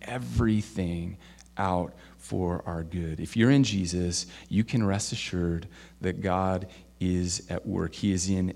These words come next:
everything, good circumstances and really bad circumstances, hard circumstances, circumstances that, that tempt you to, to total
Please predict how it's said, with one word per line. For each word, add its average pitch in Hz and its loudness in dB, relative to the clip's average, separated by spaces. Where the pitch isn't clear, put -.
everything, 90 -2
good 123 8
circumstances 110 -2
and 95 2
really 107 4
bad 92 0
circumstances, 90 -4
hard 101 2
circumstances, 90 -4
circumstances 104 2
that, 92 0
that - -2
tempt 113 0
you 95 0
to, 92 -2
to - -4
total 101 0